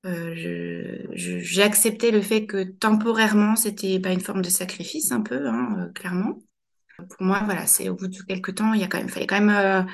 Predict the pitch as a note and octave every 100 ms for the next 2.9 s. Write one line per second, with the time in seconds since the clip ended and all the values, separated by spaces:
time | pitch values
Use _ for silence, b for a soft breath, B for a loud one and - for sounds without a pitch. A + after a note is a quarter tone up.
0 | B _ G3 F#3 F#3 F#3+ F#3 F#3+ A3 A3
1 | G#3 G#3 A3 - A3+ A#3 A3+ A3 G#3+ -
2 | A3+ G#3+ G#3+ A#3 A#3 A#3 A3 F#3 F#3